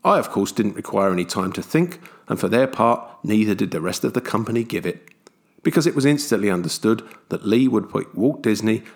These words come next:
and off he would go again, infusing his audience into a coma with a quote or an anecdote from Uncle Walt. Come to think of it,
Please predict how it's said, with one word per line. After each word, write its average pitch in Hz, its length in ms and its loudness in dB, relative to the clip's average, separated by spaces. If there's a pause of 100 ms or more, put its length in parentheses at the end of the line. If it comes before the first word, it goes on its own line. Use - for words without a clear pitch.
and - 220 -8
off 156 300 2
he 95 80 2
would 82 220 -4
go 139 200 4
again, 87 340 -2 (220)
infusing 131 580 2
his 143 140 2
audience 107 420 2
into 110 200 0
a 123 60 0 (140)
coma 95 400 -2 (240)
with 110 120 2
a 107 40 4
quote 135 460 2
or 135 100 4
an 123 100 4
anecdote 120 500 2
from 101 160 0
Uncle 113 320 2
Walt. 104 360 2 (680)
Come 214 200 0
to 156 100 -2
think 104 180 0
of - 100 -2
it, - 200 -2